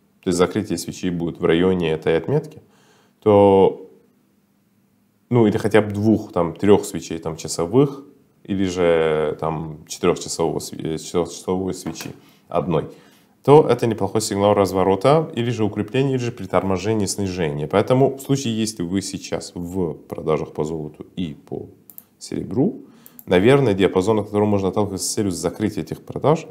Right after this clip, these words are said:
э, тысяча семьсот сорок, тысяча семьсот тридцать или же тридцать пять. М, волатильность очень низкая. А, и импульсивность нынешнего движения гласит о том, что оно может закончиться в ближайшее время. Поэтому зак-,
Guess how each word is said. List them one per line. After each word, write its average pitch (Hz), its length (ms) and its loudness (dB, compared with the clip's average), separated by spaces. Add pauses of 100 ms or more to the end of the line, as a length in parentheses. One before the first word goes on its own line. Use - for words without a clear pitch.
э, 85 240 2
тысяча - 220 -4
семьсот - 260 -6
сорок, 165 340 2
тысяча 123 460 -6
семьсот 110 500 -6
тридцать - 540 -2
или 110 140 -4
же 107 100 -4
тридцать 92 400 -8
пять. - 160 -14 (640)
М, 110 260 2
волатильность 110 420 4
очень 92 300 -2
низкая. - 320 -12 (480)
А, - 540 6 (460)
и 110 140 6
импульсивность 107 800 0
нынешнего 90 720 2
движения 90 480 0
гласит 101 240 2
о 101 80 0
том, 107 140 -4
что - 120 -4
оно 95 80 2
может 101 220 0
закончиться 123 560 0
в 85 80 -4
ближайшее 85 560 -4
время. 78 260 -6
Поэтому 117 680 -2
зак-, 90 600 -6